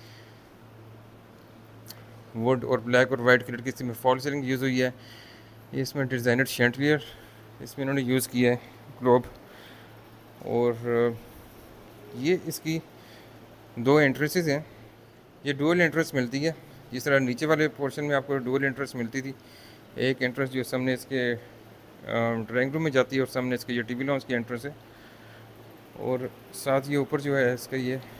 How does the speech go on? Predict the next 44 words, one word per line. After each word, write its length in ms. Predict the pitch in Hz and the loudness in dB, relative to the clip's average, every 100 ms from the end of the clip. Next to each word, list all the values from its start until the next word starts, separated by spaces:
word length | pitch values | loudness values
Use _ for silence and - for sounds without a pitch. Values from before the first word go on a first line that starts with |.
| - - - - - - - - - - - - - | -18 -20 -20 -20 -20 -20 -20 -20 -20 -20 -20 -18 2
छत 180 | 143 135 | 2 4
पर 100 | 139 | 6
जाने 200 | 127 120 | 6 6
का 80 | 117 | 6
रास्ता 300 | 110 - 101 | 4 2 -2
है। 60 | 98 - - - - - - - - - - - - - - - - - - - - | -4 -12 -18 -20 -20 -20 -20 -20 -20 -20 -18 -20 -20 -20 -20 -20 -20 -20 -20 -20 -8
तो 80 | 160 | -6
अभी 180 | 165 | -4
हम 100 | 180 | -2
इसके 200 | 160 170 | -2 -2
ड्राइंग 280 | 151 147 139 | -2 -2 -2
रूम 100 | 156 | -2
के 80 | 151 | 0
entrance 300 | 151 147 151 | 0 0 -6
की 100 | 151 | -6
तरफ 340 | 143 143 - - | -6 -6 -6 -6
enter 220 | 131 165 | 2 4
हो 100 | 151 | 4
गए। 140 | 147 151 - - - - - - - | 2 -2 -8 -16 -16 -16 -16 -18 -10
तो 60 | 170 | -2
ये 80 | 180 | 4
बिल्कुल 280 | 175 175 185 | 4 4 4
copy 340 | 151 147 185 | 4 4 6
है 80 | 185 | 4
उसकी, 220 | 143 165 | 4 -2
जो 520 | 151 - - - 139 | -4 -10 -16 -8 -4
कि 100 | 143 | 0
अभी 140 | 143 147 | 2 4
हम 100 | 135 | 4
ground 220 | 131 139 | 2 2
floor 200 | 147 143 | 0 0
में 260 | 143 135 | 2 2
इसकी 300 | 131 - 127 123 | 0 -2 -2 2
ये, 160 | 123 120 - - - - - - | 2 -2 -10 -18 -18 -18 -16 -6
ए, 280 | 123 120 120 - - - - | -2 0 -2 -8 -16 -18 -12
देख 300 | 117 117 127 | -4 -2 -2
चुके 160 | 143 139 | -4 -4
हैं। 80 | 127 | -2
अभी 140 | 123 | 0
हम 140 | 123 120 - - - - - 113 | 0 -2 -6 -16 -18 -18 -16 -14
जो 60 | |
setup 280 | 110 127 131 | -6 -2 0
देखा 280 | 117 117 135 | -2 -2 0
हमने, 200 | 123 | 0